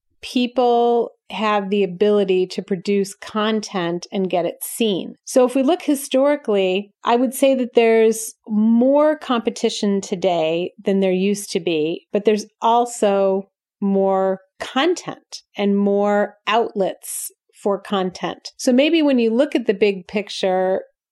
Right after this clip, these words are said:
you know, it may even out, although I do get the same feeling that you do, that it's definitely more competitive. What we have is a number of content outlets.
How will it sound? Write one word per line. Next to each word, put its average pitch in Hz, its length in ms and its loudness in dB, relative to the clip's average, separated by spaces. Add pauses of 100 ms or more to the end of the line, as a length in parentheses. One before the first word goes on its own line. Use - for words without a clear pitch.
(200)
you 214 180 0
know, 202 320 2
it 220 200 0
may 220 320 2
even 208 360 0
out, 185 300 -4 (100)
although 214 300 2
I 208 100 2
do 233 240 0
get 226 220 -2
the 220 40 -4
same 196 320 -2
feeling 185 440 -2
that 180 140 -2
you 196 180 0
do, 175 320 -2
that 180 240 -2
it's 196 180 -6
definitely 185 880 -2
more 220 200 2
competitive. 202 920 -2
What 247 380 0
we 240 180 2
have 208 920 -2 (320)
is 208 640 2
a 214 120 -2
number 233 420 2
of 196 140 -4
content 202 520 -4 (120)
outlets. 196 760 -4